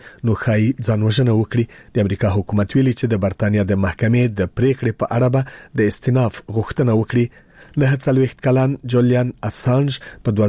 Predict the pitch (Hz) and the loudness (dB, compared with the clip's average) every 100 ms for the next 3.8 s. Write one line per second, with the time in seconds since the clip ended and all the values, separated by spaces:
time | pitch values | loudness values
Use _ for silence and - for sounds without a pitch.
0 | 104 101 104 101 143 139 123 110 - 95 | 2 2 2 2 0 0 -2 -2 -2 -4
1 | 101 87 - 117 107 - 107 101 - 131 | -4 -6 -2 0 0 -2 -2 -2 0 0
2 | 135 135 131 - - - 131 127 123 143 | 2 0 -2 -4 -14 -2 0 0 0 -2
3 | 101 - - 120 110 110 127 139 | -2 -8 -8 -4 0 0 2 0